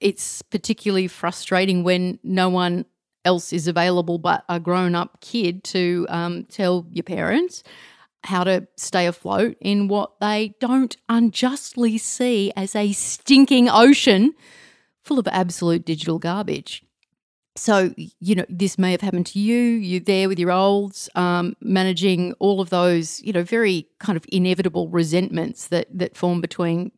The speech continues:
kids and, and the carers that raise them. And then also what you're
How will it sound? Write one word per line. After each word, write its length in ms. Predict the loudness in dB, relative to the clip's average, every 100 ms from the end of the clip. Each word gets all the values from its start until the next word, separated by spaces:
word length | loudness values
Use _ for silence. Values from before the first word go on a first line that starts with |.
| -18 -10
kids 420 | -4 -2 -2 -2
and, 300 | 0 0 -2
and 320 | -2 -2 -4 -10
the 220 | -8 -8
carers 460 | -6 -4 -2 -4 -6
that 120 | -6
raise 340 | -2 -2 -4
them. 300 | -6 -10 -8 -10 -14 -20 -20 _ _
And 120 | 4 6
then 160 | 6
also 640 | 4 2 2 2 2 2
what 240 | 0 -2 0
you're 220 | 0 -2